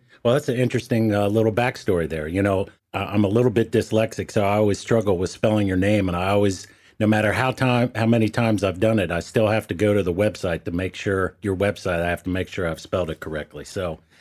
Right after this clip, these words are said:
I'm glad to know what the origin of that is. Um, you may or may not remember,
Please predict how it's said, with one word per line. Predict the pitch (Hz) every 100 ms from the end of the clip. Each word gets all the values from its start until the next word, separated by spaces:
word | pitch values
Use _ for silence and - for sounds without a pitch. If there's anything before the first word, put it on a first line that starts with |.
| - -
I'm | 104
glad | 101 120 120
to | 110
know | 104 101
what | 98
the | 101
origin | 92 98 92 95 87
of | 82
that | 85
is. | 87 87 76 - _ _ _ _ -
Um, | 113 113 110 107 107 - _ -
you | 123 185
may | 185 185
or | 170
may | 147
not | 139 131 120
remember, | 117 101 90 92 98